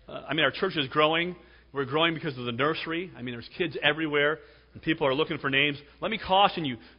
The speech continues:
don't use these next two names. Okay? Mahlon and Chilion. They literally mean, Mahlon has the idea of being sickly. "Oh, here's my son, sickly," all right?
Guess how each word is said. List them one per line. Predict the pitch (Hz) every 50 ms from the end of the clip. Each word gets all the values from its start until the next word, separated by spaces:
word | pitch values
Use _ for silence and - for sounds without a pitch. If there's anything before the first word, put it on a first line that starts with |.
| - -
don't | 185 202 220 240 233 196
use | 208 220 214 165 147
these | 180 202 202 190 156
next | 180 180 180 175 - -
two | 185 175
names. | 165 156 156 147 123 107 104 110 110 - - - _ _ _ _ _ _ _ _ _ _ _ _ _ _ _ _ _ _ _ _ _ _ _ _ _ _ _ _ _ _ _ _
Okay? | - 123 139 151 139 - - _ -
Mahlon | 170 185 202 196 190 190 185
and | 180 165
Chilion. | - - 202 190 170 151 135 120 110 107 113 110 - _ _ _ _ _ _ _ _ _ _ _
They | - 165 170
literally | 170 208 220 214 - 233 214 202 196
mean, | 190 190 185 175 156 135 113 107 - - - - _ -
Mahlon | 143 165 185 208 208 190 175 170 170 175 180 180 - - - -
has | 170 165 151 143
the | 160
idea | 160 156 143 151 170 165 156
of | 139 135
being | 156 147 139 127 - - - -
sickly. | - 185 180 - 127 120 110 104 101 - - _ _ _ _ _ _ _ _ _ _ _ _ _ _ _ _ _ _ _ _ _ _ -
"Oh, | 165
here's | 180 262 240
my | 196 190 180
son, | - - - 214 180 135 113 113 - - - -
sickly," | - 226 - - 123 107 101 98 - _ _ -
all | 117
right? | 131 143 165 180